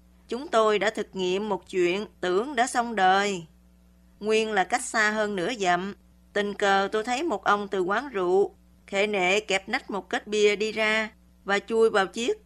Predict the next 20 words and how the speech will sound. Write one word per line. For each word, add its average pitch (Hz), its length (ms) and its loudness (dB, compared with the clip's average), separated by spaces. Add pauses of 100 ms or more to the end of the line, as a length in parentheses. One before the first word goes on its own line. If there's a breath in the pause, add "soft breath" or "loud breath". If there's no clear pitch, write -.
Pontiac 233 580 -2 (220)
màu 190 200 -2
đỏ 175 420 4 (100)
đời 196 220 0
một 190 200 -6
nghìn 190 240 -4
chín 233 300 -10
trăm 220 200 -4
sáu 226 220 -4
mươi. 226 460 -6 (840)
Xe 220 340 0
bắt 240 180 -2
đầu 196 160 2
lăn 208 260 0
bánh 233 260 -2 (140)
với 240 120 -2
tiếng 269 280 -10
máy 247 300 -6
ầm 190 220 -2
ĩ, 170 360 -2